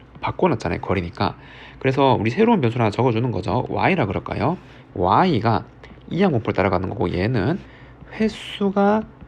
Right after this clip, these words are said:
이제 분포가 되는 거죠. 그럼 이항 분포를 나오는 거니까 평균을 구할 수 있잖아요.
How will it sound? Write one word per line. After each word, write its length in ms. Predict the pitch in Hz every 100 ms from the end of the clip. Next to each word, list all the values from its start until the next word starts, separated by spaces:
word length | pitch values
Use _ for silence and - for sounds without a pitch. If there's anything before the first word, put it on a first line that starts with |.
| - -
이제 100 | 101
분포가 460 | - 101 - 151 127
되는 180 | 85 90
거죠. 300 | 78 127 - - - - -
그럼 120 | 143 185
이항 180 | 226
분포를 260 | 208 180 95
나오는 260 | 95 131 147
거니까 400 | 101 92 95 95
평균을 400 | - 196 226 131
구할 180 | 95 87
수 80 | -
있잖아요. 440 | - 87 85